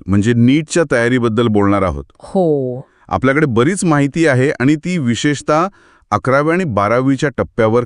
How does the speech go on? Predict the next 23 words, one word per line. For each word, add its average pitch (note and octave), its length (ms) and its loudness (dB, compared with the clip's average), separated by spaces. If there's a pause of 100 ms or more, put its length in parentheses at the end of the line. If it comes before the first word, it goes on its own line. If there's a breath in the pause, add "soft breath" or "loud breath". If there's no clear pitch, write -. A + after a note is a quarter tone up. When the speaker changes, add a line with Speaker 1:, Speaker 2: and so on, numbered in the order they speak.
Speaker 1:
काय G#2 160 0
करायला G2 380 0
हवं F2 320 0 (120)
यावर, E2 320 0 (500 soft breath)
अ, G2+ 120 -2 (100)
जास्त G2+ 400 -2
फोकस G3 360 0
करतीये. F#2+ 420 -2 (160)
Speaker 2:
बरोबर. D3+ 460 -2 (1000)
Speaker 1:
तर C3 180 2
मग C#3+ 260 2 (400)
या A2+ 160 2
माहितीतून C3 640 2
नक्की A#2 400 -2
काय D#3 240 0
महत्त्वाचे C#3+ 560 2
मुद्दे D#3 240 -2
आहेत, G2+ 180 0
ते D#3 120 0
जरा G3+ 240 -2
खोलात C3 300 2
जाऊन F3+ 300 2
पाहूया. F2+ 340 0